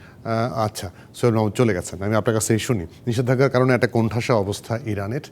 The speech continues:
পাশাপাশি, আহ, এক সমালোচনা তো আছে, যেমন, আহ, লেবাননে হিজবুল্লাহকে তারা সাপোর্ট করে, আবার আসাদের বিরুদ্ধে ব্যাপক বি-, বিক্ষোভ এলাকায়, কিন্তু তারপরেও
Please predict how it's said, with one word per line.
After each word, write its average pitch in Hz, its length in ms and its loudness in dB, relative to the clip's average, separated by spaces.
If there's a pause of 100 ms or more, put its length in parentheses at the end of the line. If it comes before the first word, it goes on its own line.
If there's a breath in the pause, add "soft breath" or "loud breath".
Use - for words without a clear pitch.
(380 loud breath)
পাশাপাশি, 196 480 4
আহ, - 60 0 (400)
এক - 220 -4
সমালোচনা 202 520 6
তো 185 120 6
আছে, 143 240 6
যেমন, 156 340 2
আহ, 139 120 2
লেবাননে 143 500 4
হিজবুল্লাহকে 127 680 6
তারা 90 180 -2
সাপোর্ট - 400 -8
করে, - 240 -12 (400 loud breath)
আবার 127 180 8
আসাদের 143 400 8
বিরুদ্ধে 139 420 4
ব্যাপক 127 560 8
বি-, 117 380 2
বিক্ষোভ 127 460 4
এলাকায়, 113 380 4
কিন্তু 110 200 -2
তারপরেও 131 480 4